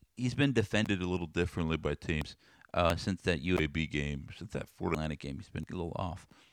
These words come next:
and I like to see him be more aggressive. I think the team is benefited when he is aggressive,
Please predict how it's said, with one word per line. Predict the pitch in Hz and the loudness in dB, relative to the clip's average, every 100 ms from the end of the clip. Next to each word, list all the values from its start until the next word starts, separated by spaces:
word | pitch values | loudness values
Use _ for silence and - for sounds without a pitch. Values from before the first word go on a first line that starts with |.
| _ _ - | _ _ -4
and | 92 87 85 82 82 - _ _ _ _ - | 0 2 4 2 0 -4 _ _ _ _ 4
I | 110 | 4
like | 107 113 - | 6 2 0
to | |
see | 104 107 | -2 0
him | 92 | 0
be | 95 | 0
more | 90 82 | 0 -2
aggressive. | - 113 120 123 110 - _ _ - | -2 -2 -2 -6 -8 -12 _ _ -6
I | 87 | -4
think | 87 - | -4 -4
the | 85 _ | -6 _
team | 101 107 107 | 0 2 2
is | 98 | 0
benefited | - 101 98 92 95 95 87 - _ - - _ - _ _ - | 2 4 4 2 2 2 -2 -8 _ -20 -20 _ -20 _ _ 0
when | 92 90 | 2 4
he | 90 | 4
is | 85 80 | 2 -2
aggressive, | 73 82 67 - | -2 -2 -2 -6